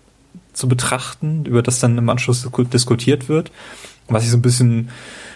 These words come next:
oder was ich nicht so ganz verstehe, ist, warum man dann wirklich keine Pressekonferenz mehr macht auf der E drei. Denn da erreicht man eigentlich die, die meisten Leute.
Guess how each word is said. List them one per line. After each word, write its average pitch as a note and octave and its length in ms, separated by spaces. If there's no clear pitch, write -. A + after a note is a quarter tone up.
oder A2 140
was A#2+ 120
ich C3+ 60
nicht B2+ 120
so - 60
ganz B2 140
verstehe, B2 360
ist, B2+ 180
warum A#2+ 180
man A#2 160
dann G#2+ 140
wirklich B2 260
keine A2 220
Pressekonferenz A2 800
mehr G#2+ 80
macht G#2 340
auf B2 140
der A2+ 160
E A#2+ 40
drei. G#2 360
Denn G#2 200
da A2+ 100
erreicht A2+ 360
man A2+ 140
eigentlich G#2+ 380
die, G#2 320
die A#2 100
meisten A2 400
Leute. G#2 400